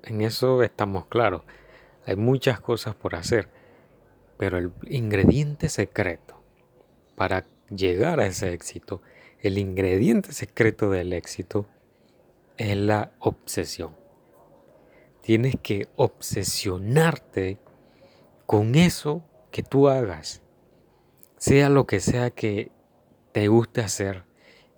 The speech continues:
y, es, y, que, y que te vaya a llevar a algo que tú quieres, sea lo que sea que tú hagas,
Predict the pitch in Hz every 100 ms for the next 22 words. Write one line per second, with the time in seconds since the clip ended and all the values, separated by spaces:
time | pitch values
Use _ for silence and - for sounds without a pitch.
0 | _ 123 107 117 110 - 120 107 - 135
1 | - 104 98 104 113 131 104 98 92 95
2 | 98 92 98 104 98 - 92 - 85 85
3 | - 156 147 139 123 110 113 - - 92
4 | 90 85 85 87